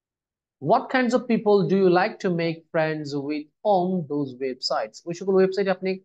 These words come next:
কোন ধরনের মানুষের সাথে বন্ধুত্ব করতে পছন্দ করেন? আপনি ওই সকল ওয়েবসাইটে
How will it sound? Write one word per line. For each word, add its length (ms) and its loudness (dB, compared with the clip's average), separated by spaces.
কোন 260 -4
ধরনের 300 2
মানুষের 380 -6
সাথে 180 -6
বন্ধুত্ব 800 0
করতে 320 -2
পছন্দ 400 -10
করেন? 240 -14
আপনি 220 -4
ওই 120 0
সকল 320 -2
ওয়েবসাইটে 520 0